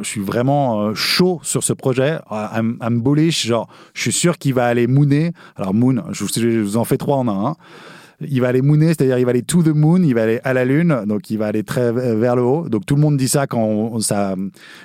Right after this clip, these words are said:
quand on sent que ça pump et que ça va monter. Et à l'inverse,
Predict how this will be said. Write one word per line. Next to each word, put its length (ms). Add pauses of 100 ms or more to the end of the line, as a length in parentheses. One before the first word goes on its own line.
(100)
quand 180
on 60
sent 160
que 40
ça 120
pump 400
et 80
que 40
ça 120
va 100
monter. 460
Et 320
à 80
l'inverse, 560